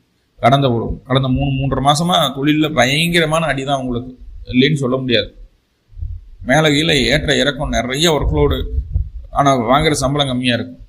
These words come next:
So அந்த மாதிரி தொழில் சம்பந்தமா ஏதோ ஒரு வகையில, ஏதோ ஒரு ரூபத்துல, ஏதோ ஒரு பிரச்சனை, ஒர்க்லோடு, இந்த மாதிரி ஏதாவது ஒண்ணு,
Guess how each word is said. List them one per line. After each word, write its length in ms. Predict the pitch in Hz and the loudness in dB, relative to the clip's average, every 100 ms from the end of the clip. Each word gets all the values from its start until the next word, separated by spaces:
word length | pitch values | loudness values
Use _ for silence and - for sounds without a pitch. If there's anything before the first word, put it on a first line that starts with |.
| - | -10
So 160 | 143 | -4
அந்த 120 | 127 | 0
மாதிரி 320 | 123 160 170 - | 2 2 2 2
தொழில் 320 | 151 175 175 | 2 2 2
சம்பந்தமா 300 | 175 175 175 | 0 0 2
ஏதோ 180 | 147 180 | 2 2
ஒரு 180 | 220 190 | 2 2
வகையில, 260 | 165 180 | 0 0
ஏதோ 160 | 160 165 | 0 0
ஒரு 120 | 180 | 0
ரூபத்துல, 380 | 165 160 156 160 | -2 -2 -2 0
ஏதோ 160 | 147 | 0
ஒரு 140 | 156 151 | -2 -4
பிரச்சனை, 360 | 139 135 147 | -6 -4 -2
ஒர்க்லோடு, 680 | 143 139 131 135 135 143 139 | 0 -2 -4 -6 -4 -2 -2
இந்த 120 | 131 | -4
மாதிரி 260 | 127 139 147 | -2 0 2
ஏதாவது 320 | 135 156 143 | 2 2 0
ஒண்ணு, 180 | 139 135 | -8 -10